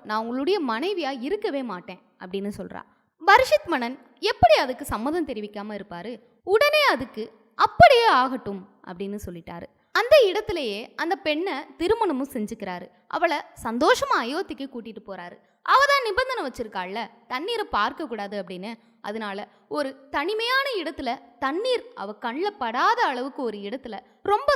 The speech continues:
சந்தோஷமா வாழ ஆரம்பிச்சாங்க. மன்னருடைய இந்த செயல்னால மக்கள் எல்லாருமே பாதிக்கப்பட்டாங்க. ஏன்னா தன்னுடைய நாட்டுல என்ன நடக்குது, என்ன பிரச்சனை அப்படின்னு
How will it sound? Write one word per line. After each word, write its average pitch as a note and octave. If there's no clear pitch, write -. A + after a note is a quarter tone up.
சந்தோஷமா D#4
வாழ A3
ஆரம்பிச்சாங்க. F#3+
மன்னருடைய G#4+
இந்த D4+
செயல்னால A#3+
மக்கள் A3
எல்லாருமே B3
பாதிக்கப்பட்டாங்க. G3
ஏன்னா G4+
தன்னுடைய G4+
நாட்டுல D#4
என்ன C4
நடக்குது, A3
என்ன D#4
பிரச்சனை G#3+
அப்படின்னு A3